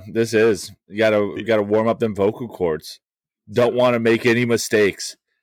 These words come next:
Speaker 2: Yeah. Not at all. We're
Speaker 1: None.
Speaker 2: perfect people.
Speaker 1: Zero. I'll
Speaker 2: But
Speaker 1: get
Speaker 2: anyway, how you doing,
Speaker 1: executed.
Speaker 2: dude?
Speaker 1: Good.
Speaker 2: How
Speaker 1: Tired. Uh, yesterday, yesterday was a long day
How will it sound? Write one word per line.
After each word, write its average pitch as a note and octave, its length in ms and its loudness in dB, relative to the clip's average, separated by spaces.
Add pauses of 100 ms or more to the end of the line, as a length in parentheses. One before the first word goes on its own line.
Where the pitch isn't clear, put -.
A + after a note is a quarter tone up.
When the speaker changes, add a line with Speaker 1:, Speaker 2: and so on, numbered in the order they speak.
(580)
Speaker 2:
Yeah. G#2 160 -12 (680)
Not - 100 -20 (300)
at - 100 -20
all. - 280 -20 (120)
We're - 80 -16
Speaker 1:
None. G#2 180 -4
Speaker 2:
perfect G#2 200 -14
people. G2 320 -16
Speaker 1:
Zero. G#2 420 2 (600)
I'll G2+ 100 0
Speaker 2:
But B2 60 2
Speaker 1:
get - 20 4
Speaker 2:
anyway, G#2 160 2
how A#2 80 2
you A#2 120 0
doing, G#2+ 240 -2
Speaker 1:
executed. G2+ 220 -2
Speaker 2:
dude? - 60 -20 (720)
Speaker 1:
Good. B2 280 4
Speaker 2:
How B2 140 -6
Speaker 1:
Tired. G#2 520 2 (220)
Uh, G2+ 200 2
yesterday, G#2+ 480 0
yesterday A#2 360 2
was G2+ 140 2
a F#2+ 140 0
long G2+ 840 -2
day F2+ 420 0